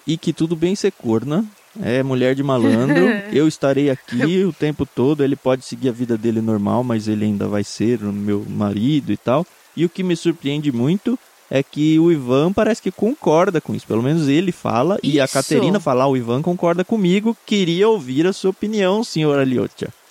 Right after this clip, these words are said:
Speaker 1: Senhor Alexei, né? Que ela
Speaker 2: Exato.
Speaker 1: até chama ele às vezes de Aliotia e ela, "Ai, desculpa falar Aliotia,
Speaker 2: Isso.
Speaker 1: tipo apelido, né? Não pode."
Speaker 2: <laughs> É.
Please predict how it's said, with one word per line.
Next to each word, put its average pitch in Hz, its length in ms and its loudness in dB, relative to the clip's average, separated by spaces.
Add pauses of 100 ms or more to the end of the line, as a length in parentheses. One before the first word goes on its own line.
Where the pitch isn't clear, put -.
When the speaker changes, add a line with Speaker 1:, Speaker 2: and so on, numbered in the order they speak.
(140)
Speaker 1:
Senhor 131 260 -4
Alexei, 156 520 0
né? 170 160 2
Que 165 100 -2
ela 120 120 2
Speaker 2:
Exato. 113 120 -2
Speaker 1:
até 139 60 0
chama 127 320 -4
ele 113 140 0
às 110 120 -2
vezes 110 240 -2
de 107 80 -2
Aliotia 110 460 0
e 123 120 2
ela, 123 300 0
"Ai, 135 80 0
desculpa 120 460 -6
falar 110 280 0
Aliotia, 107 380 0
Speaker 2:
Isso. 113 40 -8
Speaker 1:
tipo - 180 -4
apelido, 208 500 0
né? 208 100 0
Não 240 140 -2
pode." 95 400 -4
Speaker 2:
<laughs> - 100 -20 (420)
É. 160 280 -10